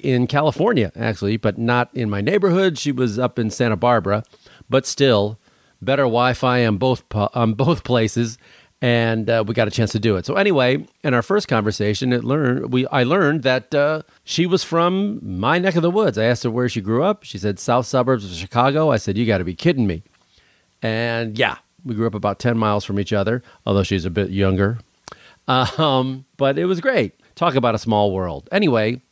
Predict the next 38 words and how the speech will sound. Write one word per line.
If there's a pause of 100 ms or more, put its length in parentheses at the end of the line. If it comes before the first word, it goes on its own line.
(180)
she,
uh,
did
a
year
of
college
out
at
the
London
School
of
Economics. (640)
And (100)
from
then,
it
was
no
looking
back. (640)
She,
uh,
met
a
guy (300)
there,
an
Italian
guy,
who
whisked
her
away
back
to
Italy.